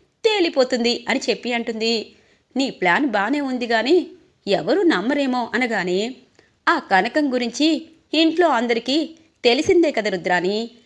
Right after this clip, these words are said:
కనకం అప్పుతో చేయించిందనో, అప్పునే కనకం బ్యాగులో వేసిందనో తెలుస్తుంది" అని అంటుంది ధాన్యలక్ష్మి. "సూపర్ ప్లాన్, ఇంకా ఎందుకు లేటు? అప్పు దగ్గరికి వెళ్ళి ఏదో ఒకటి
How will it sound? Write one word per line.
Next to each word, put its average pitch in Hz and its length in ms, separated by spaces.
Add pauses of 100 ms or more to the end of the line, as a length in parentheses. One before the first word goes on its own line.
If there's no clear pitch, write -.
(280)
కనకం 220 600 (220)
అప్పుతో 269 480
చేయించిందనో, 226 920 (400)
అప్పునే 240 640 (400)
కనకం 359 380
బ్యాగులో 220 380
వేసిందనో 208 800 (420)
తెలుస్తుంది" 277 720 (120)
అని 269 180
అంటుంది 196 680 (100)
ధాన్యలక్ష్మి. 226 840 (340)
"సూపర్ 381 420
ప్లాన్, 233 320 (360)
ఇంకా 220 260
ఎందుకు 254 360
లేటు? 240 400 (460)
అప్పు 196 280
దగ్గరికి 214 420
వెళ్ళి 240 440 (340)
ఏదో 233 320
ఒకటి 262 320